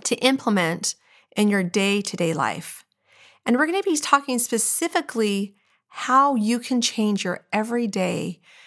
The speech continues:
by changing the way you look at the events in your life, your beliefs,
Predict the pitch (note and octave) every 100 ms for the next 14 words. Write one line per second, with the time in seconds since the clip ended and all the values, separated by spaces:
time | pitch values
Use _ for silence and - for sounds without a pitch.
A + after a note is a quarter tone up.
0 | - - G3 F#3 G#3+ G3 G3 F#3+ F3+ F3
1 | - _ _ _ - F#3 F3+ F3 E3+ E3+
2 | - - D#3+ E3+ F#3 A3 C4+ C#4 C4 C4
3 | C#4 C#4+ G#3 F3+ E3+ F3 A#3 D4 - -